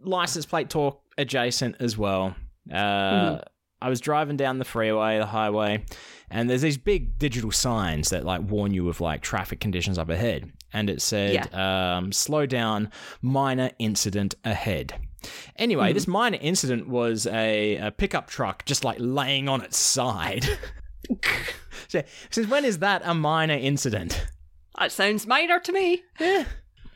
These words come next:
Speaker 1: Uh, I had to stop myself from saying "ute"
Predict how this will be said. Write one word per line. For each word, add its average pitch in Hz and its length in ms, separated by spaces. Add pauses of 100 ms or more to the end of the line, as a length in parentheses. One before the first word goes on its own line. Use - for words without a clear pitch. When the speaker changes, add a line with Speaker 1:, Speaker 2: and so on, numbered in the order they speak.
(340)
Speaker 1:
Uh, 165 280
I 160 80
had 185 220
to 151 600
stop - 240
myself 139 300
from 120 120
saying 107 280
"ute" 95 420